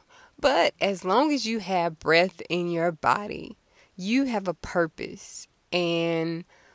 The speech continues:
with that purpose, you have a responsibility to do and to give your very best. And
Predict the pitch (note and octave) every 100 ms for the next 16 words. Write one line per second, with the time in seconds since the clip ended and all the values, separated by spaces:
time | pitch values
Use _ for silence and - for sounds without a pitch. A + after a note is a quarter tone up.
0 | _ F3 A#3+ - A3 - - F3+ E3+ D3
1 | D3 D#3 - - - E3 E3+ F3+ E3+ D#3
2 | F3 D#3+ - F3+ F3+ E3+ E3 D3+ C#3+ D3
3 | - D#3 - F#3+ G3+ G3+ E3+ - D3+ D3+
4 | D#3 D3 C3+ C#3 D3 D#3 D#3+ D#3 D3 D3
5 | - F#3 - - _ _ - _ _ _
6 | E3 E3+ D#3+ D#3+ D3+ D#3+ E3